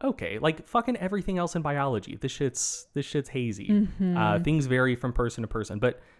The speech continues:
Speaker 1: since it is typically communicated to people as a number,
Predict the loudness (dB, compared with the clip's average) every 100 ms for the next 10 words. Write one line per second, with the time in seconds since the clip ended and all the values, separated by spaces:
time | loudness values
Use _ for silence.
0 | _ -12 -2 2 2 2 -2 2 2 2
1 | 0 -2 0 0 0 0 0 0 2 0
2 | 0 -2 -2 -6 -10 -8 -6 0 0 0
3 | -4 -14 -4 0 0 0 -2 -4 -4 -6
4 | -10